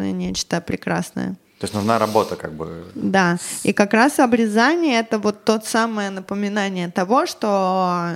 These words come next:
Speaker 1: не-, несовершенно. Приходим сюда несовершенные. А, вс-, всё чуть-чуть несовершенное, всё надо дорабатывать.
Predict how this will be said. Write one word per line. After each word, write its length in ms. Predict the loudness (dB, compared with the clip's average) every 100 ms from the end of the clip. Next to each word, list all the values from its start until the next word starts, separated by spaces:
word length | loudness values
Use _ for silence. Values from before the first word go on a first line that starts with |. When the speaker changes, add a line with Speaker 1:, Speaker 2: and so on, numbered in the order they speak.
| -8 -8
Speaker 1:
не-, 240 | -4 -4 -2
несовершенно. 1040 | 0 2 2 0 0 0 0 -2 -2 -4
Приходим 480 | -2 0 2 2 0
сюда 260 | -4 -2 0
несовершенные. 1040 | 2 2 2 0 0 -2 -4 -4 -6 -8 -10 -18 -20 -20 -20 _ _ _ _
А, 500 | -6 -4 -4 -6 -8 -8
вс-, 340 | -8 -8 -12
всё 320 | -6 0 2 2
чуть-чуть 460 | -2 -4 -4 -2
несовершенное, 800 | -4 -2 -4 -4 -6 -6 -6 -6
всё 180 | -6 -4
надо 220 | -2 -2
дорабатывать. 840 | -2 -2 -2 -2 -4 -8 -12 -12